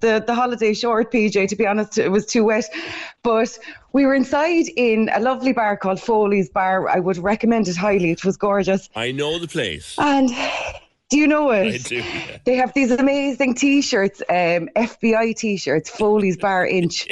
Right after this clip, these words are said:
Speaker 2: <laughs>
Speaker 1: If anyone's down there, they have to get one. They're brilliant.
Speaker 2: Deadly, yeah.
Speaker 1: But, uh, what was I gonna say? We were, anyway, I was sitting next to, we were sitting at a table next to these Australians, and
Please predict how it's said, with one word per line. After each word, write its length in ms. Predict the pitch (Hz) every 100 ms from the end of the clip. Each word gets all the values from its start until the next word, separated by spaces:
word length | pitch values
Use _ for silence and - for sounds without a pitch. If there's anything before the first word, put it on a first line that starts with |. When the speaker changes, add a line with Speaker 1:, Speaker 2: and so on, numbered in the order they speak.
| -
Speaker 2:
<laughs> 180 | - -
Speaker 1:
If 160 | 220 247
anyone's 320 | 247 233 180
down 180 | 233 226
there, 140 | 196
they 80 | 196
have 220 | 214 190
to 60 | -
get 120 | 208
one. 140 | 185 185
They're 100 | 185
brilliant. 480 | 214 190 175 -
Speaker 2:
Deadly, 160 | - 120
yeah. 280 | 117 107 101
Speaker 1:
But, 140 | 110 214
uh, 460 | 208 196 196 196
what 160 | - 240
was 80 | 240
I 20 |
gonna 160 | 240 247
say? 140 | 214 - _ _ _ -
We 160 | 302
were, 180 | 302 294
anyway, 280 | - 277 269
I 120 | 226
was 120 | 254
sitting 340 | 254 320 277 285
next 300 | 277 277 -
to, 200 | 254 226
we 100 | 226
were 100 | 226
sitting 280 | 240 277 262
at 140 | 254
a 60 | 208
table 340 | 247 226 220
next 240 | 202 214 -
to 60 | 190
these 200 | 190 185
Australians, 680 | 180 - 208 208 190 185
and 300 | - 170 160